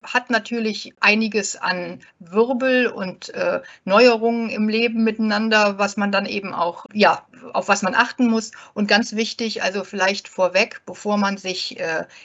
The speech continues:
eben auch entscheidet für einen Welpen oder einen Kitten, ich kann's nicht oft genug wiederholen, aber möglichst ein gewisses Grundwissen anlegen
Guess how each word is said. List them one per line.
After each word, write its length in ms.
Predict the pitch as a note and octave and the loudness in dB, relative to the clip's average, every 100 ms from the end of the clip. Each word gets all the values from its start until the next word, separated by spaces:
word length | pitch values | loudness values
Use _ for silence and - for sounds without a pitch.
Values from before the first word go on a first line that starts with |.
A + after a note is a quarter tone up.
| - | -8
eben 240 | F#3 F#3 | -6 -4
auch 160 | F3+ - | -6 -6
entscheidet 640 | F#3 - F3+ G3+ A3 G#3+ | -6 0 4 4 2 -4
für 200 | - F3+ | -8 -6
einen 260 | F#3 F3+ | -6 -2
Welpen 420 | F3+ F3+ F#3 F#3+ F3+ | 2 4 2 -2 -6
oder 300 | F#3 E3+ D#3 | -4 -2 -2
einen 240 | E3+ - | -6 -8
Kitten, 480 | - F3+ F#3+ F3 F3 | -6 -6 -6 -10 -10
ich 240 | - - | -12 -10
kann's 280 | - G3 G3+ | -4 -4 -4
nicht 140 | F3+ - | -8 -6
oft 200 | G3+ - | -8 -4
genug 280 | G#3 F3+ | -6 -6
wiederholen, 540 | G3+ F#3+ F3 F#3 F3+ F#3 - - - - | -4 -2 -2 2 2 2 -8 -20 -12 -4
aber 380 | F#3 F3+ F3 - _ - | 2 4 2 0 _ -4
möglichst 760 | G3+ B3 B3 A3 G3+ - - - | 2 2 0 -4 -4 -10 -16 -10
ein 160 | G3 G3+ | -6 -4
gewisses 400 | F#3+ G#3 G#3+ - | -2 -4 -4 -4
Grundwissen 720 | G3+ A#3 B3+ A#3 A3+ A3 G3+ | 2 4 4 0 -2 -2 -2
anlegen 680 | G3 G3+ G3+ G3 G3 F#3+ | 0 0 0 0 -2 -6